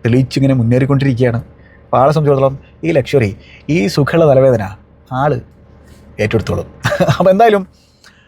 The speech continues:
അതാണ്. ഇനി നമ്മൾ ആ മത്സരത്തിൻ്റെ കാര്യത്തിലേക്ക് വന്നു കഴിഞ്ഞാൽ, ഒന്നേ പൂജ്യം എന്നുള്ള സ്കോർ ലൈനാണ് ആൻഫീൽഡിൽ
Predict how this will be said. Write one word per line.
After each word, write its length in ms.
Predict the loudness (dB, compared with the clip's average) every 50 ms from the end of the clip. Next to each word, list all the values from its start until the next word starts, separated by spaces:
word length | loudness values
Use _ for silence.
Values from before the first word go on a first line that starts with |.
| _ _ _ -20 -20 -20 -20 -20 -20 -20 -20 _ _ -20 _ -2 0 2
അതാണ്. 240 | 2 2 2 0 -4 -12 _ _ -4
ഇനി 80 | -2 0 0
നമ്മൾ 160 | 2 2 2 2 2 0 -4 -18 -20 -20 -20 -20 -20 -20 -20 -16 -8
ആ 40 | -4 -4
മത്സരത്തിൻ്റെ 400 | -4 -4 -4 -6 -4 -2 0 0
കാര്യത്തിലേക്ക് 300 | 0 0 0 -2 -2 -2
വന്നു 120 | -2 -2 -2
കഴിഞ്ഞാൽ, 200 | -4 -6 -8 -10 -14 -16 -20 -20 _ _ _ -2 0
ഒന്നേ 140 | 0 2 2 2
പൂജ്യം 160 | 2 2 2
എന്നുള്ള 160 | 2 0 0 0
സ്കോർ 160 | 2 2 2 2
ലൈനാണ് 220 | 2 0 0 -2 -2
ആൻഫീൽഡിൽ 360 | -4 -4 -4 -4 -4 -4